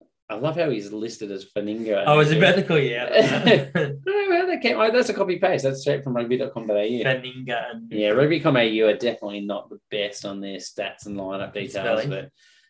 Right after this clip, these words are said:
Speaker 1: or anything. Um, I'm, I'm well aware that's not how you spell it.
Speaker 2: Yeah.
Speaker 1: Um, anyway, Rieko Ioane, if he's given a little sniff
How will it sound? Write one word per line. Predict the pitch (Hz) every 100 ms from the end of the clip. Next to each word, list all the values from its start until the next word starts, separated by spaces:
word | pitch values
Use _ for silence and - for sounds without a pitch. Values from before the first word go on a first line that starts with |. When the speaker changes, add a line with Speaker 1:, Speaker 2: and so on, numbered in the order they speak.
| _ -
Speaker 1:
or | 120
anything. | 117 117 113 101 104 - - _
Um, | - 113 110
I'm, | 117 120
I'm | 120 123
well | 123
aware | 117 113
that's | 113 110
not | 104
how |
you | 104 98
spell | - 113 131
it. | 139
Speaker 2:
Yeah. | - 135 -
Speaker 1:
Um, | 127 131 127
anyway, | 175 143 120 117
Rieko | 165 170 135
Ioane, | 120 113 117 117 101 104 - _
if | 135
he's | 123 123
given | - 151 170
a | 151 120
little | 117 131 135 123
sniff | - 120 117